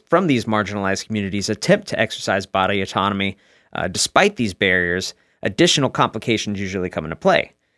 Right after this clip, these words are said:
Uh, where outright slavery and servitude may be dismissed by some as relics of the past, capitalist society has replaced the physical shackles of iron and steel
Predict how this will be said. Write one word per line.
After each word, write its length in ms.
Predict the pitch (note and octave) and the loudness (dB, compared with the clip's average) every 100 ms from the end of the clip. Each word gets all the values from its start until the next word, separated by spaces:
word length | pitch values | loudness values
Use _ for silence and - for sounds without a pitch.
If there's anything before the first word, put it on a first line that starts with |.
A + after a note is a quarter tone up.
| _ - | _ -6
Uh, 200 | F2+ F2 | -4 -2
where 240 | G2+ F#2 | -2 2
outright 380 | G2+ E2+ F#2+ F#2 | 2 2 -2 -2
slavery 560 | - D#3+ F#3+ C3 A#2 A#2 | 0 4 4 6 2 2
and 100 | - | 2
servitude 500 | G3 C#3+ - B2 G#2 | 2 0 0 0 0
may 300 | G#2+ C3 C#3+ | 2 4 4
be 160 | C3 | 2
dismissed 560 | G2+ A2+ - G#2+ A2 - | 0 -4 0 0 0 2
by 140 | A2 | 2
some 400 | A2+ - F#2+ F#2+ | 2 2 0 0
as 200 | E2 F#2+ | -4 -6
relics 320 | D2 E2+ - | -6 -8 -6
of 80 | A2+ | -6
the 60 | - | -4
past, 400 | B2 G2+ A#2 - | 0 2 0 -2
capitalist 540 | C3+ C3 D3+ C3+ A#2+ | 0 0 2 0 0
society 680 | A2+ - F#3 F#3 C#3+ C3 B2+ _ _ _ | -2 2 6 6 6 2 0 _ _ _
has 180 | C3 G#2+ | 0 0
replaced 460 | - C3+ A#2 - | -2 0 0 -2
the 120 | E2+ - | -8 -6
physical 320 | D3+ D#3 - | -4 -4 -2
shackles 560 | D#3 - D3+ D3 A2+ G2+ | -2 2 2 2 -2 0
of 140 | G#2 | 0
iron 480 | - A#2+ C#3+ E3 D#3+ - | 2 4 4 4 2 -2
and 140 | A2 | -4
steel 600 | G2 - C#3+ C3 G2+ F#2 | -4 -4 0 2 4 0